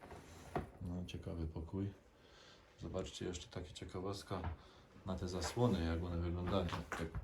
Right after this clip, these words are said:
o kurde, ten podłoga to faktycznie jest. E, <laughs> jak one wyglądają, całe takie porwane, poszczępione. A to już jest, e, czas po prostu, to był to czas. A ten dom też do wyburzenia jest, to zobaczcie, jak te ściany popękane.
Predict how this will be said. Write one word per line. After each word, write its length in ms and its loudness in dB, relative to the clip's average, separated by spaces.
o 80 -2
kurde, 260 -4
ten 100 -4
podłoga 360 -4
to 80 -4
faktycznie 480 -2
jest. 180 2
E, 720 8
<laughs> 480 -8
jak 140 4
one 220 2
wyglądają, 560 6
całe 240 2
takie 240 0
porwane, 640 4
poszczępione. 800 2
A 100 0
to 140 0
już 240 2
jest, 540 0
e, 60 2
czas 280 6
po 100 -4
prostu, 300 0
to 120 0
był 140 0
to 120 -2
czas. 400 2
A 120 0
ten 180 2
dom 160 2
też 180 2
do 80 2
wyburzenia 500 4
jest, 160 4
to 60 -4
zobaczcie, 400 0
jak 140 0
te 200 2
ściany 300 0
popękane. 520 0